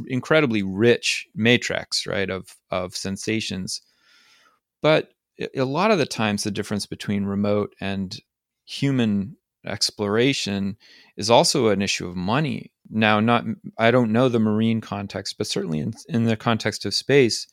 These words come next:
to put rovers on Mars is possible. And in fact, these rovers have been going for years, uh, actually just retired recently. But to put humans on Mars is vastly more difficult, risky, and expensive.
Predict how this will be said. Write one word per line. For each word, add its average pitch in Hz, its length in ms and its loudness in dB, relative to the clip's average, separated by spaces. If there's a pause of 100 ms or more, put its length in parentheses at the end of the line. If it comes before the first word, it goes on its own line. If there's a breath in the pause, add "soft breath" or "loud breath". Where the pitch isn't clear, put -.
(600 soft breath)
to 131 120 0
put 147 280 4
rovers 120 460 6
on 104 300 2
Mars 120 640 0 (320)
is 101 300 -4
possible. 101 680 -2
And 104 120 -4
in 101 100 -4
fact, - 480 -2 (140)
these 104 340 -4 (160)
rovers 101 540 -2
have - 200 -20
been 101 140 -4
going 101 240 -6
for - 180 -8
years, 110 720 -4
uh, 95 240 -10 (140)
actually 90 300 -10
just - 160 -10
retired 92 420 -4
recently. 104 500 -4 (200)
But - 180 2
to 147 80 2
put 156 180 0
humans 156 400 4
on 87 160 -4
Mars 95 420 -4
is 104 300 -6 (380)
vastly 117 640 0
more 101 200 -2
difficult, 98 540 -2 (240)
risky, 101 440 0
and 92 120 -8
expensive. - 720 -8